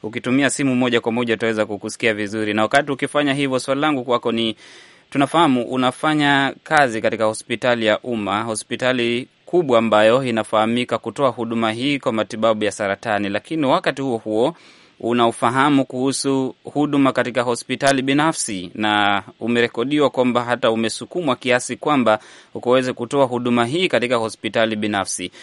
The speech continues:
Je, hospitali za umma zinaonekana hazina vifaa vya kutosha?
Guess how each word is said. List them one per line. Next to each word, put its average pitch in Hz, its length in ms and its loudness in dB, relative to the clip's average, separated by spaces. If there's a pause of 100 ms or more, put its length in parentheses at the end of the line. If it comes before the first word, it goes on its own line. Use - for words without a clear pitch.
(160)
Je, 143 180 4
hospitali 139 640 0
za 143 180 2
umma 101 400 -2
zinaonekana 113 760 -2
hazina 127 400 -2
vifaa 123 340 0
vya 120 140 -2
kutosha? 170 720 -6